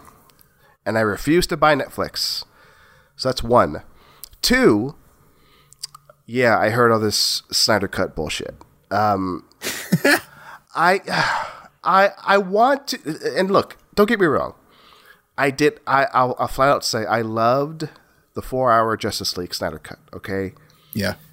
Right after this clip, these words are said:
Speaker 1: I think that, I think that's a special movie, right?
Speaker 2: One of my favorite movies ever. Like, it's a masterful film. It's, it's, like, really
Speaker 1: It is. I think we can both
Speaker 2: artfully
Speaker 1: agree.
Speaker 2: created.
Speaker 1: Yeah.
Speaker 2: Like,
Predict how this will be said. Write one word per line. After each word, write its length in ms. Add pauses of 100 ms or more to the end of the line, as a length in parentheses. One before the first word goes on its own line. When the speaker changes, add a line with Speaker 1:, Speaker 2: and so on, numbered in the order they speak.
(180)
Speaker 1:
I 60
think 200
that, 320
I 80
think 180
that's 200
a 20
special 460
movie, 380 (360)
right? 480
Speaker 2:
One 100
of 60
my 80
favorite 300
movies 280
ever. 220 (480)
Like, 140
it's 160
a 40
masterful 520
film. 320
It's, 160
it's, 200
like, 160
really 200
Speaker 1:
It 80
is. 420 (140)
I 40
think 180
we 80
can 80
both 180
Speaker 2:
artfully 20
Speaker 1:
agree. 280
Speaker 2:
created. 440 (320)
Speaker 1:
Yeah. 220
Speaker 2:
Like, 240